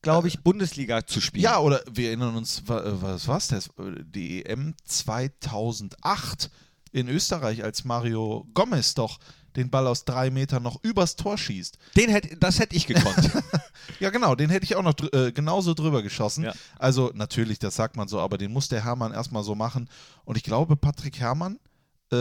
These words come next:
Speaker 2: äh, hat jetzt auch schon, äh, fünf Saisontore. Insgesamt hat er ja zweihundert, äh, fünfundfünfzig Spiele, glaub ich, für Borussia Mönchengladbach, hat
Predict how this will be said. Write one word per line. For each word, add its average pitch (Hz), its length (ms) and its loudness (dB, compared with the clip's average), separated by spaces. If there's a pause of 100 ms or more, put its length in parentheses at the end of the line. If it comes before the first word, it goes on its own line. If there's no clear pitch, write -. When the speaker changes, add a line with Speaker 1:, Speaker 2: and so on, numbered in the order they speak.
(140)
Speaker 2:
äh, - 60 -8 (440)
hat 139 140 -4
jetzt 139 180 -2
auch - 180 -4
schon, 110 420 -2
äh, 101 380 -2 (760)
fünf - 440 -2
Saisontore. 131 680 -2
Insgesamt 131 540 -4
hat 127 160 -4
er 110 100 0
ja 104 240 -2 (360)
zweihundert, 160 1000 -2 (300)
äh, 110 220 -4
fünfundfünfzig 180 880 -2
Spiele, 160 360 -4
glaub 92 300 -4
ich, 175 200 -4 (560)
für 113 180 -6
Borussia 107 320 -4
Mönchengladbach, 104 680 -6
hat - 220 -10